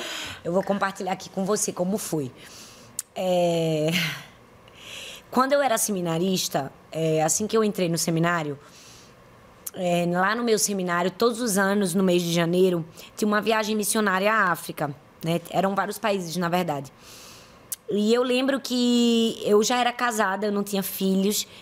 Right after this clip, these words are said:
eu tava recém-casada. E eu, eu queria muito ir. Era o mês de férias. Você dava o seu mês de férias pra servir em missão.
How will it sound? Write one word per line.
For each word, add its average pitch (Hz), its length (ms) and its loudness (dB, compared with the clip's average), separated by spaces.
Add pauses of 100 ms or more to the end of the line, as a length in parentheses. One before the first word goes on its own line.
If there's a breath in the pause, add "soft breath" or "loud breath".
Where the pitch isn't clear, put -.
(160 loud breath)
eu 180 140 2
tava 180 260 0
recém-casada. 180 920 -2 (680 loud breath)
E 226 280 4
eu, 220 120 4 (640)
eu 233 80 2
queria 285 300 2
muito 233 520 2
ir. 165 220 0 (340)
Era 175 280 4
o 196 120 0
mês 196 220 2
de 202 80 -4
férias. 151 640 -2
Você 160 200 -2
dava 165 180 0
o - 20 -6
seu 190 140 0
mês 180 200 0
de 185 80 -4
férias 180 280 0
pra - 160 0
servir 190 380 0
em 190 60 4
missão. 180 380 0